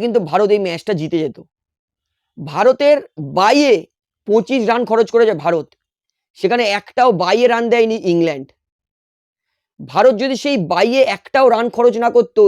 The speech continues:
একটু ডিসিপ্লিন দিয়ে বল করতো আর একটু, ভারত already ডিসিপ্লিন দিয়ে বল করেছে, সেটা আমি এক ফোঁটা বলছি না। এই অতিরিক্ত রানটা যদি ভারত না দিত, তাহলে maybe এই ম্যাচের রেজাল্টটা ভারতের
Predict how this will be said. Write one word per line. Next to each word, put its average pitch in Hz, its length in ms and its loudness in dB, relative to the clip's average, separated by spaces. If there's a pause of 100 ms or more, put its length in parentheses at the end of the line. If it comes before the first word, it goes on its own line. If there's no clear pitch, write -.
একটু 202 160 -6 (120)
ডিসিপ্লিন 226 500 -8
দিয়ে 226 180 2
বল 196 180 4
করতো - 260 -2
আর 196 120 -2
একটু, - 180 -4 (240)
ভারত - 240 0 (140)
already 233 400 -2
ডিসিপ্লিন 233 400 -8
দিয়ে 240 160 2
বল 220 180 0
করেছে, 220 260 0 (440)
সেটা 180 160 -2 (120)
আমি 247 100 -2 (220)
এক 185 140 -8
ফোঁটা 233 260 2
বলছি 196 300 2
না। 151 60 -12 (800)
এই 233 80 -2 (100)
অতিরিক্ত 262 360 -2 (140)
রানটা 226 300 -2
যদি 233 120 -4 (120)
ভারত 208 200 0 (140)
না 196 60 -2 (120)
দিত, 208 140 -2 (760)
তাহলে 214 320 2
maybe 214 220 0 (380)
এই 202 140 2
ম্যাচের 180 340 -2
রেজাল্টটা 196 360 0 (140)
ভারতের 170 320 -4